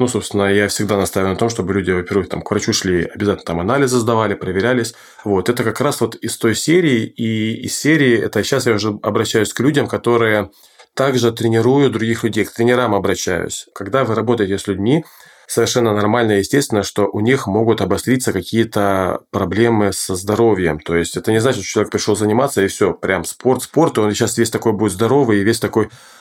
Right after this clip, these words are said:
оживет. Проявляются те или иные проблемы тоже, это нормально. Об этом клиентов надо предупреждать, раз. И два,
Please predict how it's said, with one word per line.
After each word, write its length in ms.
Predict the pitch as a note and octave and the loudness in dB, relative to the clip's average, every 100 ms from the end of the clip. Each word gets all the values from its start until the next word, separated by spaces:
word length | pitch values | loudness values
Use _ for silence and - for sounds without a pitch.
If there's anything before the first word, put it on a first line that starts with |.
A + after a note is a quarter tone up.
| - | -4
оживет. 560 | A2 A2 G#2 F2+ - - - | -2 2 2 0 -2 -12 -4
Проявляются 720 | G#2+ G2+ F#2+ G#2+ B2+ B2 G#2+ | 0 2 2 2 0 0 -6
те 300 | - A#2 A#2+ | 0 2 2
или 80 | G#2+ | 2
иные 180 | G2+ | 0
проблемы 280 | G2 F#2+ G#2+ | 0 0 0
тоже, 240 | G#2 F#2 F#2+ | 0 -2 -2
это 100 | G#2+ | 0
нормально. 380 | G#2 G2+ F2+ | 0 0 0
Об 100 | F2 | 0
этом 200 | A2 A2 | 0 -2
клиентов 340 | G2+ A2 G#2 - | -2 -2 -2 -2
надо 120 | G2+ | -2
предупреждать, 420 | G2 G2 G2 F#2+ | 0 -2 -2 -2
раз. 220 | C3 C3+ - | -2 -2 -4
И 100 | A2 | -4
два, 380 | G#2 B2+ D#3 | 0 2 2